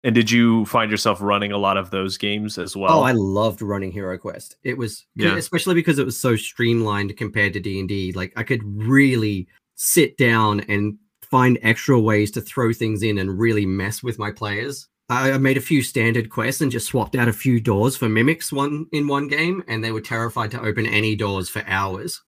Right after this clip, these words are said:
Speaker 1: <laughs> Classic.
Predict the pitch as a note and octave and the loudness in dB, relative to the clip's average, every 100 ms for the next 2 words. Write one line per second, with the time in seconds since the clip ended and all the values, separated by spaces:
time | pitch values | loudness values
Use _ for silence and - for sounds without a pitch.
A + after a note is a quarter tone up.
0 | - - - - - C3 - C3 - B2+ | -20 -20 -12 -10 -2 -4 -2 -8 -6 -8
1 | - - - - A2 - A2+ _ _ - | -10 -10 -12 -12 -14 -12 -14 _ _ -10
2 | A2+ G2+ - - D2+ - | -2 -2 -2 -6 -10 -10